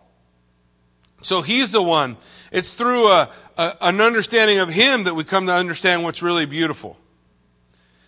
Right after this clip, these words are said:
It's through an understanding of him that we come to understand what love is. It's through understanding him that we come to understand what justice is. We learn about those things by learning about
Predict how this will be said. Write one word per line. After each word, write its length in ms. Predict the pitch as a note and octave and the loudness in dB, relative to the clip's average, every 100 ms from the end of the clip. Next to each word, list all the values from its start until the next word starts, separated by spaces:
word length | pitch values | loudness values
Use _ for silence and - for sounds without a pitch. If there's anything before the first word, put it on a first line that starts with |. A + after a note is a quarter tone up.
| _ _ | _ _
It's 260 | - D#3+ - | -8 -6 -6
through 300 | F#3 G3+ F#3+ | -4 0 2
an 80 | G3+ | 2
understanding 520 | G#3 G3 A3 G3+ G3 | 0 0 0 2 2
of 100 | F3 | 2
him 280 | G#3+ C4 A3+ | 0 0 -2
that 80 | |
we 140 | F3 D#3+ | -4 -4
come 260 | F#3 F#3+ | -2 -2
to 60 | F3+ | -2
understand 520 | F3 E3+ - G3 F3 | -4 -6 -4 -2 0
what 140 | E3+ D#3+ | -2 -2
love 240 | F3 E3+ | 0 0
is. 320 | B2 F2+ - - - - _ _ _ _ _ _ _ _ | -4 -8 -18 -20 -20 -20 _ _ _ _ _ _ _ _
It's 240 | F3 - | -6 -4
through 400 | G3+ G3+ F#3 E3+ - | -2 -2 -2 -4 -2
understanding 680 | F#3 G3+ - G#3+ G3+ F#3+ F3 | 0 0 -2 2 2 0 0
him 320 | G#3+ C4+ G#3 | -2 -2 -4
that 120 | D#3 | -8
we 100 | D3+ | -8
come 280 | - F#3+ F3+ | -4 -4 -4
to 100 | F3 | -4
understand 520 | F3 E3+ - F3+ E3+ | -4 -6 -2 -2 0
what 140 | E3 | -4
justice 560 | C3 D#3+ A3 - D#3 - | -2 -2 -2 -4 -10 -10
is. 320 | G#2 - - _ _ _ _ _ _ _ _ _ _ | -12 -18 -20 _ _ _ _ _ _ _ _ _ _
We 180 | - F3 | -8 -4
learn 420 | F3+ F#3+ A3+ A#3+ | 0 2 4 4
about 340 | G#3+ F#3 F#3 E3+ | 4 4 4 2
those 280 | F#3+ G3 - | -2 -2 -4
things 300 | E3 D#3+ D#3 | -4 -4 -2
by 200 | D#3+ D#3 | 0 2
learning 420 | D#3+ G3 G3+ E3+ | 0 -2 -2 -4
about 460 | D3 C#3 C3 C#3 | 0 0 0 -4